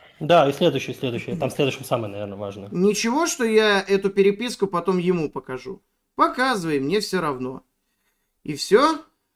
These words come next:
Speaker 2: Э, так, и всё, что ты говорил ему. «А ты смотрел видео, э, то, что касается модерации?»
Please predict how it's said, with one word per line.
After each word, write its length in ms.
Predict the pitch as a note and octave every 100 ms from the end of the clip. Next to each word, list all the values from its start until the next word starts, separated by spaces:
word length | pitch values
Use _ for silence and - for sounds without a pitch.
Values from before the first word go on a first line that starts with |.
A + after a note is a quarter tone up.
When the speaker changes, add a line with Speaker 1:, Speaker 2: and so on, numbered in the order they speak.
| _ -
Speaker 2:
Э, 540 | F3 F3 E3+ E3 E3 -
так, 260 | D#3+ C3
и 160 | - C#3+
всё, 220 | - D3
что 160 | - C3
ты 120 | C#3+
говорил 440 | C3+ C#3 C3+ C3+
ему. 240 | C3 B2+ - _ _ _
«А 140 | D#3 E3
ты 100 | F#3
смотрел 460 | G3 G3 B3+ D#4
видео, 640 | A3+ A3+ D#3+ D#3+ C3+ B2+ - _ _ _ -
э, 240 | C#3 C#3+ F#3 _ _ _ -
то, 220 | G3 F#3
что 200 | E3+ F#3+
касается 460 | - E3 F3 D#3+ D#3+
модерации?» 720 | D#3+ E3 D#3+ C#3 - C3